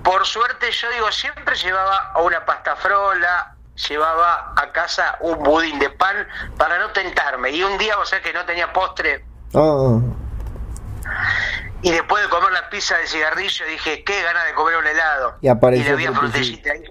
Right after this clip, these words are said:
Speaker 2: Ah.
Speaker 1: Estaba dor-, estaba dormida.
Speaker 2: No.
Speaker 1: Y dije, "Bueno, si está dormida, no va a sufrir".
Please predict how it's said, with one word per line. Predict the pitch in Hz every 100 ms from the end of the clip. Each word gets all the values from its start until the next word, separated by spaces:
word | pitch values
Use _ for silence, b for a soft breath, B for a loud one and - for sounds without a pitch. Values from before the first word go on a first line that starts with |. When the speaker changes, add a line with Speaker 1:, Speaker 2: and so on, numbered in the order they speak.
| -
Speaker 2:
Ah. | 135 120 67 - - - -
Speaker 1:
Estaba | - 175 190 175 180
dor-, | 185
estaba | - 202 220 196
dormida. | 185 190 175 139 113
Speaker 2:
No. | 175 170 147 - - - - - - - - - - - - - - B B B
Speaker 1:
Y | 156
dije, | 185 175
"Bueno, | 180 185 143 120 - - - - - - - - - - - - - -
si | -
está | 156 180
dormida, | 190 185 214 240
no | 170 180
va | 175
a |
sufrir". | 160 147 170 151 113